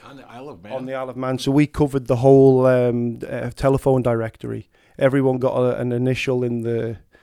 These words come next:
Speaker 2: in the phone book, and you just had to handwrite, copy down all the names out of the phone book, and then we sent them, um, a good, an, a,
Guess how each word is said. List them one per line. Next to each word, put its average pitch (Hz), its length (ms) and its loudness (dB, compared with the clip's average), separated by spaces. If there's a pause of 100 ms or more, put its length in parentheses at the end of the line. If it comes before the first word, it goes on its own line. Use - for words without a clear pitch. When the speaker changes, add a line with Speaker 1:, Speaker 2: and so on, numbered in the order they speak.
(260)
Speaker 2:
in 120 180 -6
the 113 60 -10
phone 131 300 4
book, 120 240 -2
and 120 100 -8
you 117 80 -8
just 120 200 -6
had 123 160 -4
to 123 100 -4
handwrite, 123 640 -2 (220)
copy 127 260 -8
down 120 240 -4
all 127 160 0
the 120 80 -4
names 123 360 -2
out 120 100 -4
of - 40 -10
the 117 60 -14
phone 123 320 -4
book, 113 320 -12 (340)
and 117 160 -6
then 117 120 -4
we 120 100 -6
sent 127 260 -2
them, 120 220 -2
um, 117 580 -4
a 123 80 -8
good, 127 260 -4
an, 123 160 -6
a, - 440 -10